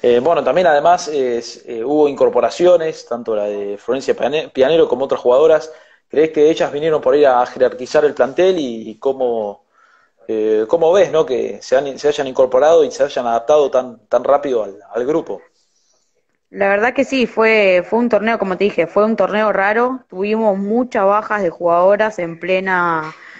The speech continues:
Speaker 2: eh, pelea del campeonato para poder ascender a la A. vinieron los refuerzos que vinieron de diez,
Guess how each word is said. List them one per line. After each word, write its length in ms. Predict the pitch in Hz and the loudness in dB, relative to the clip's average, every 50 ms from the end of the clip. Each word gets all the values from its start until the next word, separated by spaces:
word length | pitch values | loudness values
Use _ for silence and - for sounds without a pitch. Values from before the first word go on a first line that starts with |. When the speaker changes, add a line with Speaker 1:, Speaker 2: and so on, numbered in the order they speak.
| - _ - | -20 _ -8
Speaker 2:
eh, 600 | 175 185 165 160 160 160 160 160 160 156 156 - | -2 0 2 4 4 4 4 2 2 0 -2 0
pelea 420 | - 175 165 175 185 196 196 190 180 | 0 0 2 2 2 2 2 2 0
del 100 | 175 165 | -2 -2
campeonato 520 | 170 170 165 160 175 175 180 180 175 190 | -2 -4 -4 -4 -6 -4 -4 -4 -4 -2
para 220 | - 170 165 160 160 | -4 -2 -2 -2 0
poder 240 | 170 170 175 170 | 2 2 2 2
ascender 360 | 185 175 - 170 175 180 185 180 | 0 -6 -6 -6 -2 -2 0 0
a 100 | 170 165 | 0 0
la 260 | 170 170 185 202 233 | 0 0 0 0 -2
A. 140 | 262 262 _ _ _ _ _ _ _ _ _ | -4 -10 _ _ _ _ _ _ _ _ _
vinieron 380 | 180 185 185 196 208 220 214 202 | -16 -10 -4 0 0 0 2 2
los 120 | 190 190 | 0 0
refuerzos 580 | 190 175 180 - - 202 214 214 214 - 226 208 | 0 0 -2 -2 0 0 0 0 0 -6 -8 -6
que 180 | - - 175 165 | -2 -2 -2 -2
vinieron 680 | 165 165 170 175 180 175 180 175 170 165 160 160 165 160 | -2 -4 -6 -6 -4 -4 -2 -4 -4 -6 -8 -12 -10 -4
de 160 | 170 165 165 | -4 -2 -2
diez, 480 | 165 180 196 208 214 226 240 254 - | -2 -4 -2 0 0 0 0 -2 -4